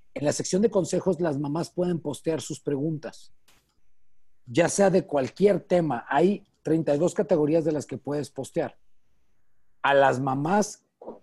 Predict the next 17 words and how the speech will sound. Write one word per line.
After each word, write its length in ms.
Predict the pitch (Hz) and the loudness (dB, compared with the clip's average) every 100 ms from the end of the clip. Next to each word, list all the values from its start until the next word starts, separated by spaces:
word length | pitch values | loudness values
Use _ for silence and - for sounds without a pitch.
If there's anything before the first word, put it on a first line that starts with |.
| - | -4
que 160 | 147 - | -2 0
contestan 680 | 131 120 196 226 - 143 127 | -4 0 4 4 2 -4 -4
o 100 | 104 | -4
que, 320 | 131 123 117 _ - | -4 -4 -10 _ -10
eh, 200 | 139 143 | -2 0
le 140 | 143 147 | 2 0
pusimos 420 | 147 135 185 151 | 2 0 2 2
un, 160 | 180 180 | 0 0
un, 180 | 170 180 | -2 -2
un, 260 | 175 170 170 | -2 -2 -2
un 180 | 170 165 | -2 0
incentivo 760 | 175 151 127 175 175 156 143 | -2 -2 -4 -2 2 2 2
a 40 | |
las 200 | 139 131 | 0 -4
mamás 380 | 127 127 131 147 | -6 -6 -6 -4
para 260 | - 156 123 | -4 -4 -4
que 240 | 135 120 | -6 -8